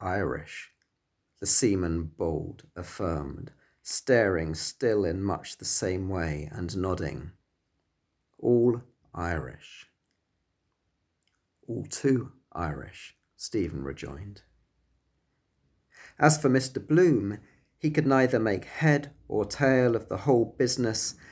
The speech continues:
and he was just asking himself what possible connection, when the sailor of his own accord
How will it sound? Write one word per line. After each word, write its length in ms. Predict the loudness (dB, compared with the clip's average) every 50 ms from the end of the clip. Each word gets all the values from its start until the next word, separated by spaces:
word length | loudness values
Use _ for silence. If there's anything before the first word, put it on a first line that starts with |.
| -20 _ -8
and 140 | -4 0
he 100 | 0 2
was 200 | 2 2 0 -2
just 340 | 0 -2 -2 -2 -2 -6 -8
asking 460 | -4 -2 -2 -2 -2 -4 -6 -8 -6
himself 680 | -6 -4 -4 -4 -4 -4 0 2 2 2 2 0 -4 -12 _ _ _ _ _ 0
what 320 | 2 2 2 2 -4 _
possible 580 | -6 -4 -4 -4 -2 -6 -6 -4 -4 -4 -4 -4
connection, 800 | -4 -4 -2 -2 -2 -2 -4 -10 -8 -6 -4 -4 -4 -6 -8 _ _ _ _ _ _ _ _ _ _
when 180 | -2 0 2 2
the 80 | 2
sailor 460 | 2 0 2 4 4 4 4 4 4 2
of 120 | 0 0
his 160 | -2 -4 -2
own 280 | 0 4 4 4 4 2
accord 540 | 0 -4 -2 0 2 4 4 4 2 0